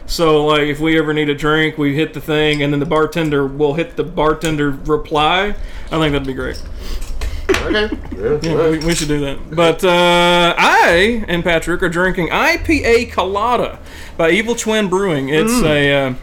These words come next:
Speaker 1: it's an I P A brewed with lactose, pineapple, and coconut.
Speaker 3: All the things that are good.
Speaker 1: All, some of the things.
Speaker 2: Nope.
Speaker 1: <laughs> Well, that's why you're not drinking it. Um,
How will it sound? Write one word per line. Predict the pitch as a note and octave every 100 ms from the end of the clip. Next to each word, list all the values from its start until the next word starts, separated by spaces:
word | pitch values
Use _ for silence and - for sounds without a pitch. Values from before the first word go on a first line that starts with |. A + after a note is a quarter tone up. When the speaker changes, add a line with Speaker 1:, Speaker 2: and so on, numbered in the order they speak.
| -
Speaker 1:
it's | -
an | E3+
I | G#3+
P | A#3+ B3
A | A3+ A3+
brewed | G3 G3
with | F3
lactose, | D3+ F3 A#3 - A3 A3 G#3
pineapple, | - F#3+ G3 G3 F#3+ F3
and | D3 C#3+
coconut. | F3 E3+ D#3 B2+ G2+ C#3+ - -
Speaker 3:
All | C3 D#3
the | D3+
things | E3 D#3+ D3+
that |
are | D#3+
good. | C#3+ A2 G#2 A2 - - -
Speaker 1:
All, | E3 A3 A#3 A#3+ A#3+ A#3
some | - D4+
of | C#4
the | D3
things. | D3 D3 F#3+ - - -
Speaker 2:
Nope. | C#3+ F3 A3+ - - - - - - - -
Speaker 1:
<laughs> | G#3 F#3 F3
Well, | D#3 D#3 D#3
that's | F3 F3+
why | E3+
you're | E3 G#3+
not | E3+ D#3
drinking | F#3 A3 C3+
it. | B2+ - - - - - - - - -
Um, | E3+ E3+ E3+ E3+ D#3+ C#3+